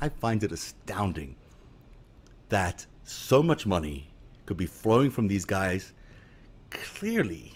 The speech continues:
it's not flowing from them personally. It's flowing through them into the Republican Party and into all these little sub, uh, sections of the Republican Party. And then on top of that, there's an illegal amount that's funneled through their energy corporation, three hundred thousand dollars.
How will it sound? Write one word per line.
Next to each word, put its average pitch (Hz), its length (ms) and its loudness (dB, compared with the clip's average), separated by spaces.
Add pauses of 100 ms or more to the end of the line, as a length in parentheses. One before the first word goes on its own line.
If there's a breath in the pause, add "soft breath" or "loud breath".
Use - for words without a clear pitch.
it's - 140 -6
not 123 100 0
flowing 110 320 2
from 90 280 -4
them 90 180 -2
personally. 80 520 -8
It's - 160 -14
flowing 87 280 -2
through 147 320 0
them 80 340 4 (600 loud breath)
into 143 240 6
the 113 80 8
Republican 82 500 2
Party 80 320 -4
and 78 100 -4
into 85 180 -4
all 160 360 8
these 120 240 6
little 110 160 4
sub, 101 320 2 (420 loud breath)
uh, 87 300 4
sections 95 500 0
of 76 120 -2
the 82 80 0
Republican 82 480 -2
Party. 71 400 -6 (260 loud breath)
And 95 100 2
then 110 80 6
on 110 120 4
top - 340 0
of 127 120 2
that, 101 160 6
there's 90 120 0
an 95 220 0
illegal 120 460 6
amount 87 440 2 (320 loud breath)
that's - 160 0
funneled 117 380 4
through 101 160 4
their 90 180 2
energy 92 320 2
corporation, 90 580 -2
three - 160 -4
hundred 85 180 -4
thousand 87 300 -2
dollars. 80 360 -4